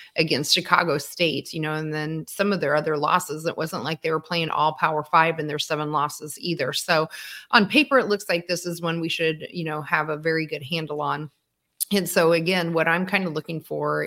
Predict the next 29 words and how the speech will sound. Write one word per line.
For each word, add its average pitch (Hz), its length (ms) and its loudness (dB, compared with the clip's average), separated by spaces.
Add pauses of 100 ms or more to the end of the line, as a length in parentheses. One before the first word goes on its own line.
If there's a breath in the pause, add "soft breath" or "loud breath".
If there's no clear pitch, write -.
is 156 420 -4 (380 loud breath)
what 185 240 2
kind 208 180 2
of 170 120 2
defensive 190 520 -2
intensity 160 600 -4
they 151 160 -2
have 143 400 0
coming 160 280 -4
out 147 300 2
of 151 140 -6
the 156 80 -10
gate, 143 400 -2 (380 loud breath)
and 170 300 0
can 170 140 -2
they 151 100 2
sustain 160 500 -4
that 147 220 -2
for 170 80 0
the 151 80 -4
whole 151 180 -4
time, 147 320 -2
even 170 220 -4
if 156 140 -4
they 170 80 -2
have 151 240 -2
a 151 40 -2
big 147 360 -4
lead? 147 320 -6